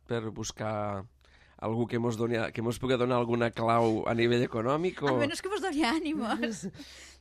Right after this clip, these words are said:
Speaker 2: Sí. I també, pues,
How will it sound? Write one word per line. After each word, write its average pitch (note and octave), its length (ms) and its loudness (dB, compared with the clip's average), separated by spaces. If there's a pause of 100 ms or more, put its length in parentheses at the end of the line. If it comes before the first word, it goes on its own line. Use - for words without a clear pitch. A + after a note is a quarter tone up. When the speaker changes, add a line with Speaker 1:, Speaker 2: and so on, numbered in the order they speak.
(440)
Speaker 2:
Sí. - 260 -16 (640)
I A#3 100 -6
també, B3 560 -2
pues, B3 300 -6